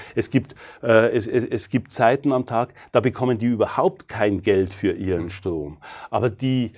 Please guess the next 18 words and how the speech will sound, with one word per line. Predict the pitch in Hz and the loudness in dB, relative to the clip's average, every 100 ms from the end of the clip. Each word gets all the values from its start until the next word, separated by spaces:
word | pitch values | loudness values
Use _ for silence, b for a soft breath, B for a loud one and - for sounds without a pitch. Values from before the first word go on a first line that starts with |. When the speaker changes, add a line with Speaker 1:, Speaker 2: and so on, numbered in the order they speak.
| B B | B B
Speaker 1:
äh, | 127 120 117 113 | 0 2 4 4
die | 113 117 123 | 2 2 4
Erzeugung | 110 - 113 131 135 - | 2 4 4 4 0 2
kostet, | 131 123 110 87 - - | 2 2 2 0 -2 0
äh, | 104 107 | 4 4
Geld | 104 117 143 143 B B B | 6 6 6 2 B B B
und | 123 104 - | 0 0 0
da | 101 107 127 | 4 6 4
finden | - 135 123 107 | 2 0 0 0
wir | 113 | 2
eine | 104 98 | 2 0
Lösung | 90 120 120 113 | 2 0 0 -2
gerade | 107 98 98 98 | 0 0 2 2
mit | 92 110 139 - - | 2 0 0 -4 -2
Blockchain, | 104 104 - - 123 123 113 | 0 0 -4 -4 -2 -2 -4
sogar | 107 107 101 | -2 0 0
mit | 110 156 - - | 0 -2 -4 -4
Bitcoin, | 123 - - 117 120 | -4 -6 -8 -6 -6